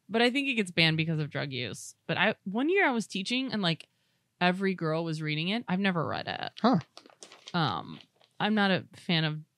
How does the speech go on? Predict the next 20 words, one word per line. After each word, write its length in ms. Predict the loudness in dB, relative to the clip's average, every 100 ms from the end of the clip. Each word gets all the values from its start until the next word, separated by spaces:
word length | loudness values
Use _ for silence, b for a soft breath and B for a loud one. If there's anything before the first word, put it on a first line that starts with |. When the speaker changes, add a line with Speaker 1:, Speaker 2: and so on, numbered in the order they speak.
| -10
Speaker 1:
diary 580 | 2 4 4 2 -2 -2
entry, 680 | -2 -2 -4 -2 -4 -6 -12 _
like, 420 | -4 -2 -2 -6
Speaker 2:
Type 200 | -2 -2
books. 140 | 0 0
Speaker 1:
novels 800 | 0 -2 -6 -10 -10 -10 -12 -14 _ _
in 200 | 0 0
general. 640 | 0 -2 -4 -8 -8 -10 -8
Speaker 2:
I 80 | -4
get 200 | -4 -4
that. 140 | -6 -10 _ _ _ _ _ _
Speaker 1:
But 140 | -4
yeah. 200 | -2 -6 -8 _ b b b b b
Speaker 2:
Which 300 | 4 4 4 0
young 340 | 4 6 6
adult 340 | 6 6 4
novel 440 | 4 6 8 8 6
by 180 | 6 2
Judy 420 | 2 4 4 2
Blume 680 | 2 6 8 6 2 -4